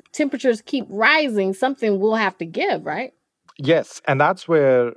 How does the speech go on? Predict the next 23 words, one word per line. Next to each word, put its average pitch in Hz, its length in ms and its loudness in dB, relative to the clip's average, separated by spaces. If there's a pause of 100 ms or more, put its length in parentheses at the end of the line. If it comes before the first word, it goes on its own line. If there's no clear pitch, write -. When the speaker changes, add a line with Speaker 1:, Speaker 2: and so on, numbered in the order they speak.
(140)
Speaker 2:
uh, 117 140 -8
there's 147 220 0
a 196 40 4
lot 175 220 4
of - 180 -10
partnership 143 560 -2
between, 120 540 -6 (520)
uh, 107 220 -6
agencies 127 720 0
and 113 140 -2
universities 117 880 0
conducting 110 500 -2
a 110 60 0
lot 107 200 2
of 101 120 -2
research, 107 500 -2
looking 110 300 -4
at 107 100 -2
innovative 110 480 0
materials, 107 720 -2
more 110 220 0
environment-friendly 107 800 -2
materials, 104 760 0